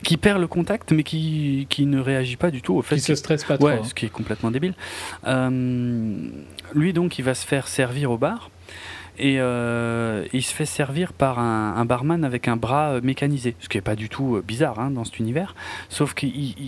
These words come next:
Speaker 1: il semblerait que ce soit une référence, en fait, à un personnage qui s'appelle Rats, euh, dans le, dans le roman, euh, Neuromancer, ou Neuromancien, de William Gibson, qui est, euh,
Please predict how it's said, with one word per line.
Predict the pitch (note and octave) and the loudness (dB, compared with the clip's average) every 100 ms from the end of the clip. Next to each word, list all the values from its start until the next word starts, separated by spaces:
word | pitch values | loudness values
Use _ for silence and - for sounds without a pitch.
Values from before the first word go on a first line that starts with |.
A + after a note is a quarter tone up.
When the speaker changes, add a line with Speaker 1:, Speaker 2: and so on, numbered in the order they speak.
| A2 | -8
Speaker 1:
il | C3 | -2
semblerait | C#3+ C3+ C3+ D#3+ | 0 2 0 -2
que | |
ce | - | -4
soit | B2 D3+ | -2 0
une | C#3+ B2 | 0 0
référence, | C3 D3+ - C#3+ D#3 - | 0 0 0 0 0 -2
en | B2 | -4
fait, | C#3+ C#3+ - - - - - | -4 -6 -10 -14 -14 -6 -2
à | |
un | A#2 | -2
personnage | C3 - D3 D3+ | -2 0 0 0
qui | - | -2
s'appelle | B2+ - A#2 | -4 0 0
Rats, | A2 C3 D#3+ - - - | 2 0 0 -4 -6 -4
euh, | A#2+ A2+ A2 A2 | -2 0 2 0
dans | A2+ A#2+ | 2 2
le, | A#2 A2 G#2 G#2 G2+ G2+ | 2 0 0 0 0 2
dans | A#2 | 2
le | A#2 | 2
roman, | A2+ B2 C3+ C#3 C3 | 2 0 2 0 0
euh, | G#2 G2 F#2+ F#2+ F#2 | 0 0 0 0 0
Neuromancer, | B2 C3+ C3 B2 A#2+ C#3+ D#3+ - | 2 4 2 0 0 0 -2 -2
ou | A2 G2 | -2 0
Neuromancien, | G#2 G2+ G2+ G#2 - C#3+ - - - - - | 2 2 0 0 0 -2 -2 -8 -6 -2 6
de | A#2+ | 6
William | C3 C3 B2 A2 | 8 4 2 0
Gibson, | A2+ - D3 A#2 - - - - - | 0 2 4 2 -2 -8 -6 -8 -4
qui | - B2+ | 2 4
est, | C3 C#3+ A#2+ | 6 2 2
euh, | A2 G#2 G2+ G2 F#2+ F#2 | 2 2 2 2 2 2